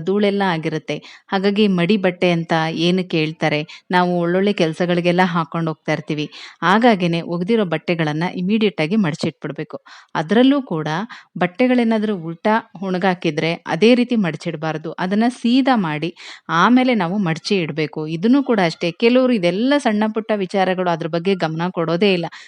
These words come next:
ಆದ್ರೆ ಮನೆಯಲ್ಲಿ ಒಂದ್ ಪಾಸಿಟಿವಿಟಿ ಹೆಚ್ಚಾಗ್ಬೇಕು ಅಂದ್ರೆ ನಾವ್ ಈ ರೀತಿ ಸಣ್ಣ ಪುಟ್ಟ ಕೆಲಸಗಳನ್ನು ಕೂಡ ತುಂಬಾ ಗಮನ ಇಟ್ಟು ಮಾಡ್ಬೇಕಾಗತ್ತೆ. ಕೆಲ್ಸಕ್ ಹೋಗೋರ್ಗೆ ಇದೆಲ್ಲ ಪ್ರಾಬ್ಲಮ್ ಆಗತ್ತೆ. ಮನೇಲಿರುವಂತ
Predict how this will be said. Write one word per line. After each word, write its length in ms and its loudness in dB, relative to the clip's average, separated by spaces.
ಆದ್ರೆ 220 6
ಮನೆಯಲ್ಲಿ 500 2
ಒಂದ್ 140 2
ಪಾಸಿಟಿವಿಟಿ 680 -2
ಹೆಚ್ಚಾಗ್ಬೇಕು 640 -2
ಅಂದ್ರೆ 500 -6
ನಾವ್ 220 4
ಈ 80 4
ರೀತಿ 260 2
ಸಣ್ಣ 280 0
ಪುಟ್ಟ 240 -2
ಕೆಲಸಗಳನ್ನು 720 0
ಕೂಡ 220 -2
ತುಂಬಾ 440 0
ಗಮನ 320 -2
ಇಟ್ಟು 320 -2
ಮಾಡ್ಬೇಕಾಗತ್ತೆ. 800 -2
ಕೆಲ್ಸಕ್ 400 6
ಹೋಗೋರ್ಗೆ 440 6
ಇದೆಲ್ಲ 340 4
ಪ್ರಾಬ್ಲಮ್ 440 0
ಆಗತ್ತೆ. 340 0
ಮನೇಲಿರುವಂತ 800 4